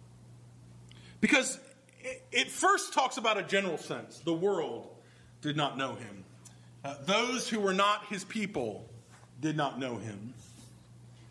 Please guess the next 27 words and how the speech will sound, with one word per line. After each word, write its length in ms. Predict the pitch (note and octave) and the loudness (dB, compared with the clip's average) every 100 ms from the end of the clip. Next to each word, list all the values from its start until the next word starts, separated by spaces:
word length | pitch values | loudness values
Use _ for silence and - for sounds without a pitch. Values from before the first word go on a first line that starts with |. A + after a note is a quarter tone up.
| - - - - - - | -20 -20 -20 -20 -14 2
And 160 | A3+ | 4
we 100 | B3 | 4
can 200 | E4+ F4+ | 2 2
be 120 | D4 A#3+ | 0 0
tempted, 400 | - C#4 C4 A3 | 2 0 2 2
I 140 | G3 | 2
think, 300 | F#3 G#3 F#3+ | 0 -2 0
to, 200 | - F3+ | 0 0
to 340 | - - F3 | -2 -2 -2
sit 300 | F3 - A#3+ | -2 -2 0
there 180 | F#3+ G3 | 2 2
and 120 | F3+ D#3 | 2 0
be 160 | F3 | -2
content, 560 | E3 D#3 C3 F3+ A#2 - | -2 -6 0 -2 -2 -4
right? 300 | A#2 C3 F3 - - - - - - | -2 0 -2 -12 -20 -20 -20 -20 -4
Well, 140 | E4+ | -2
of 60 | E4 | 0
course 320 | - F#4 - | 2 2 0
the 80 | D#3 | -2
world 340 | B2+ B2 G#2+ | 0 0 0
doesn't 260 | A2 G#2+ G#2 | -2 -2 -4
know 160 | G#2+ | -4
him. 220 | G2+ G2 A2 | -4 -4 0
Oh, 160 | B2 | 0
that 240 | A2+ A2 - | 0 -4 -6
silly, 380 | - A#2+ G#2+ | -4 -2 -2
uh, 60 | G2+ | -4